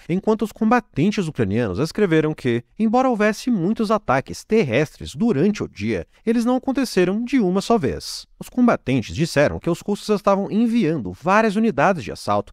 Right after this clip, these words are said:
em cada direção para testar as águas, unidades essas que seriam eliminadas por franco-atiradores e finalizadas por morteiros. E, então, os russos enviariam outro grupo,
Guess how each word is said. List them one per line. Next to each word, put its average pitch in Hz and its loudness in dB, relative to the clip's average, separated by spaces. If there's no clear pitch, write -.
em 220 0
cada 185 0
direção 196 -2
para 202 0
testar 208 0
as 117 -2
águas, 85 -4
unidades 208 2
essas 135 0
que 180 -4
seriam 202 -2
eliminadas 233 2
por 247 0
franco-atiradores 110 -2
e 208 -4
finalizadas 175 0
por - -2
morteiros. 90 -2
E, 104 -2
então, 165 0
os 165 -2
russos 202 -4
enviariam 208 2
outro 165 0
grupo, 92 -4